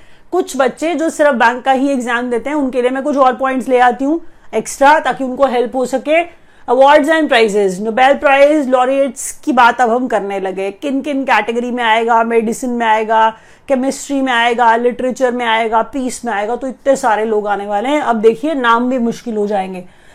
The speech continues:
तो awards and prizes में नोबेल प्राइज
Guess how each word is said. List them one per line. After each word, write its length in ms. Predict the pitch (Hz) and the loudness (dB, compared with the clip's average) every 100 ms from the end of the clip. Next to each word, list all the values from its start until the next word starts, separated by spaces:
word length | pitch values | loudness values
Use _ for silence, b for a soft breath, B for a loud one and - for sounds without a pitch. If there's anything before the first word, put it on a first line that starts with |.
| b | b
तो 100 | 254 | -2
awards 340 | 254 262 277 247 | 4 6 6 4
and 220 | 294 285 | 2 2
prizes 340 | 262 254 277 | 2 2 0
में 240 | 269 330 370 | 4 4 6
नोबेल 340 | 285 247 240 | 2 4 4
प्राइज 440 | 233 190 175 170 | 4 0 -2 -10